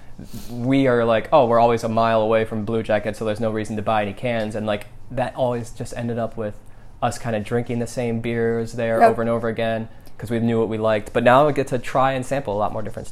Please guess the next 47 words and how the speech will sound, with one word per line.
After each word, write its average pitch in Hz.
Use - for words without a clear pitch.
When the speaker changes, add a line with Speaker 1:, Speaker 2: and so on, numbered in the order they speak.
Speaker 1:
lot -
Speaker 2:
And, -
Speaker 1:
different -
Speaker 2:
and 302
I 359
Speaker 1:
stuff. -
Speaker 2:
feel 427
like, 370
you 247
know, 214
apart 226
from 294
Sequench, 214
which -
we 240
have 214
to, 220
like, 214
get 208
at 202
the 208
grocery 208
store, 208
Speaker 1:
Right. 320
Speaker 2:
but -
I, 339
I 359
could 427
really 415
see 339
this 269
being 226
a 233
change 226
that -
sticks -
in 220
terms 220
of 208
our 202
drinking. 208
Like, 208
why, 311
why 254
would 320
I 311
go 277